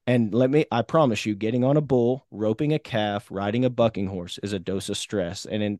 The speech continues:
in, in America, what we're really good at is having about seven or eight or twelve or fifteen doses of stress.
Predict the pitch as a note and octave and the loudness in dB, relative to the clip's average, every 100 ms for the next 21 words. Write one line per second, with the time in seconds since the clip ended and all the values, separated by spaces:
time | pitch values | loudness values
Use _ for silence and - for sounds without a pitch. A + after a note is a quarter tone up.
0 | - G#2+ - A#2 G#2+ A2 D3+ F3+ - E3 | -2 -4 0 0 2 4 6 4 4 2
1 | B2+ A2+ A2+ A2 B2 A2+ G#2+ A2+ A#2+ A#2+ | 2 2 0 0 0 -2 -2 0 0 -2
2 | - - _ A#2+ A#2 A#2+ A2 G#2 G2+ G#2 | -8 -20 _ -6 0 2 2 2 0 -2
3 | - - - B2 C3 C3 C3+ G#2 - A#2 | -4 -10 2 4 4 2 2 0 0 2
4 | B2 A#2+ G2+ G2+ A2+ A2+ A2+ G#2 - A#2 | 2 0 -4 -4 0 2 2 0 -2 -4
5 | - B2 A2+ G#2 G#2+ A2 G#2 - - A#2 | -2 -2 0 0 0 -2 -4 -6 0 2
6 | B2 - | 2 -2